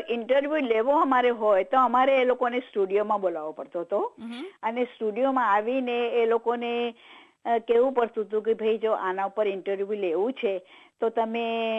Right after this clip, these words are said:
Speaker 1: અમ, બોલી શકશો?" પણ એ લોકો કહેતા હતા કે, "ભાઈ, તમે અમને બોલાવો, તેના પહેલા અમને જણાવો તો અમે થોડી તૈયારી કરીને આવીએ."
Speaker 2: કારણ કે એડિટિંગની ફેસિલિટી નહોતી.
Speaker 1: ના,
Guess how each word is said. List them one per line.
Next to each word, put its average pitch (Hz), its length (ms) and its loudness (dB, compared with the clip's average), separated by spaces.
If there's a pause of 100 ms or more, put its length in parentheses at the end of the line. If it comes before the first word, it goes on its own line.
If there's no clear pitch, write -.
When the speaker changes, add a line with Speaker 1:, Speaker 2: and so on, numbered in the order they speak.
(180)
Speaker 1:
અમ, 202 640 -4 (220)
બોલી 185 280 0 (100)
શકશો?" 254 500 -2 (300)
પણ 269 140 0
એ 262 140 2
લોકો 269 340 4
કહેતા 262 340 2
હતા 262 160 2
કે, 240 140 2
"ભાઈ, 247 140 2
તમે 240 320 -2
અમને 226 460 -4
બોલાવો, 202 560 2
તેના 220 320 0
પહેલા 220 340 0
અમને 220 220 -4
જણાવો 190 460 0
તો 226 140 -6
અમે 226 340 -2
થોડી 226 300 -2
તૈયારી 185 440 0
કરીને 185 400 -4
આવીએ." 180 420 -2
Speaker 2:
કારણ 220 380 -8
કે 226 200 -6
એડિટિંગની 285 480 -6
ફેસિલિટી 254 680 -10
નહોતી. 190 500 -12
Speaker 1:
ના, 247 140 -2